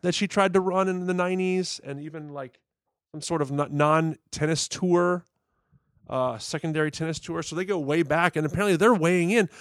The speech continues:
I think they w-, I think they flew to New York together, the group, to interview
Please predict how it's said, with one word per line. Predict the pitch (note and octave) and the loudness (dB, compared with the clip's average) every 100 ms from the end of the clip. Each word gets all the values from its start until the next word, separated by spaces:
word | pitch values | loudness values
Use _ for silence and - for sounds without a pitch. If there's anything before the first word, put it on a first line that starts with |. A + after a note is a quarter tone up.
| - | -6
I | - | 0
think | A3+ C4+ | 2 6
they | G3 | 6
w-, | D#3+ E3+ D#3+ | 6 0 2
I | F3+ - E3 | -4 -2 -2
think | C4+ | 0
they | B3+ | 0
flew | F3+ - G3 | -2 4 6
to | F#3+ | 8
New | F3 | 8
York | E3 C4 C4 | 8 8 6
together, | E3 C#3 C#3 F#3 - _ _ | 0 2 2 0 -2 _ _
the | D#3+ | 2
group, | D#3+ C4 G#3+ - | 6 6 4 -4
to | F#3 E3+ | 0 4
interview | G3+ F#3 G3+ G#3+ | 6 6 4 2